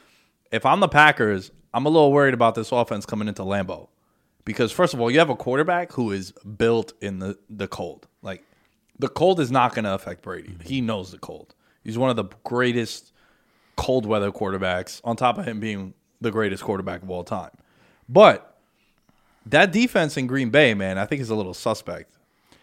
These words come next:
Speaker 2: They could get after him with the pass rush, but yeah, the secondary, outside of Jaire Alexander and Adrian Amos, there's holes there. We know we talk about Kevin King. Kevin King gets targeted quite a bit. And Tampa Bay, even without Antonio Brown, they have more than the firepower. How,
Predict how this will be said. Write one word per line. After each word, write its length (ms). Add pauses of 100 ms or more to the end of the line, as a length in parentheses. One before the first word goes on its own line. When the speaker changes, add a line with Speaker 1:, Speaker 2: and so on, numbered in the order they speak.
(720)
Speaker 2:
They 120
could 160
get 80
after 420
him 380 (100)
with 140
the 60
pass 340
rush, 200
but 120
yeah, 240
the 140
secondary, 600
outside 380
of 60
Jaire 260
Alexander 460
and 80
Adrian 340
Amos, 460
there's 240
holes 340
there. 220
We 100
know 100
we 80
talk 200
about 160
Kevin 260
King. 240
Kevin 260
King 280 (140)
gets 200
targeted 380
quite 220
a 40
bit. 300 (760)
And 300
Tampa 240
Bay, 140
even 280
without 300
Antonio 360
Brown, 600 (240)
they 120
have 160
more 300
than 60
the 80
firepower. 540
How, 260